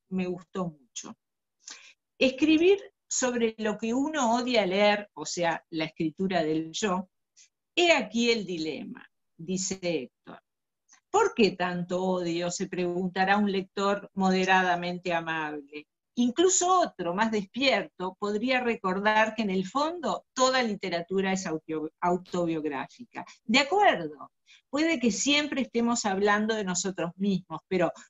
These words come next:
por favor, mediados por el músculo de la imaginación.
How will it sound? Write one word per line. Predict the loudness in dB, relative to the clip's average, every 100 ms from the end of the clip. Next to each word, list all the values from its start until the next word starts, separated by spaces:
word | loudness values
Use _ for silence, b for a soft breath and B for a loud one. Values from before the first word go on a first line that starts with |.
| _
por | 4 4 4 -4 -10
favor, | -8 -6 -2 2 2 0 -6 -14 _ _
mediados | 2 4 6 6 6 4 0
por | -2 -4
el | -2
músculo | -2 -2 -4 -6 -4
de | -2
la | -2
imaginación. | -4 -8 -12 -12 -10 -10 -10 -8 -6 -8